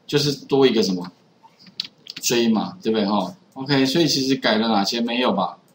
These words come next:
就是这样，一个两个啊，把它这个缩排进去，好，然后呢，就把这边改成追，很困难吗？好像不会吧？好，OK。但是这个就是我觉得有趣的地方，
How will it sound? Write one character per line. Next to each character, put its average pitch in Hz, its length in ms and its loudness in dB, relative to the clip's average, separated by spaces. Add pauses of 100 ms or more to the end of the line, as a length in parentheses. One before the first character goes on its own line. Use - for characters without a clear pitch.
(220)
就 135 140 -4
是 123 60 -2
这 127 100 0
样， 110 180 2
一 147 80 -8
个 127 160 0
两 110 220 2
个 107 80 -4
啊， 147 100 2
把 131 200 6
它 139 240 0
这 170 120 -2
个 139 200 2
缩 156 240 -4
排 117 180 0
进 113 240 -2
去， 104 300 -4 (500)
好， 123 200 2
然 131 160 6
后 165 180 6
呢， 131 260 4
就 165 140 0
把 101 160 2
这 - 140 -4
边 131 180 2
改 95 160 -6
成 101 220 -4
追， 104 400 -2 (1120)
很 214 100 -6
困 156 220 -4
难 98 160 -2
吗？ 95 180 -6 (340)
好 - 20 -8
像 120 220 -4
不 104 140 -2
会 113 100 2
吧？ 95 220 -8
好， 104 160 -2
OK。 107 340 -6 (880)
但 156 140 -2
是 156 160 -2
这 - 180 -2
个 139 140 2
就 131 100 -2
是 127 160 0
我 98 220 -2
觉 107 160 -4
得 107 100 2
有 98 160 -4
趣 - 220 -6
的 95 80 -2
地 180 200 -10
方， 170 180 -12